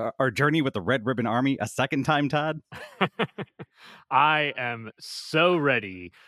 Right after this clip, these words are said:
Speaker 2: So I just wanted to talk about a few details regarding the, the movie, The Path to Power, because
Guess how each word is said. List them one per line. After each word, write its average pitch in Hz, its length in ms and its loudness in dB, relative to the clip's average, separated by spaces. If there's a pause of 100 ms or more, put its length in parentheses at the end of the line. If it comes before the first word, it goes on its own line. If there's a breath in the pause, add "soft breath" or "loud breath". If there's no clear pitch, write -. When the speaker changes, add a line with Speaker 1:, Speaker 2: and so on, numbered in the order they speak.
Speaker 2:
So 123 500 4
I 151 120 4
just 190 120 -8
wanted 185 260 -2
to 151 220 0
talk 143 400 0
about 117 640 0 (180)
a 113 160 -4
few 180 240 -4
details 101 840 -8
regarding 98 720 -8
the, 95 520 -14 (760)
the 127 60 -10
movie, 139 600 -2
The 92 120 -14
Path 110 320 -8
to 104 80 -14
Power, 90 640 -8 (340 soft breath)
because 123 580 0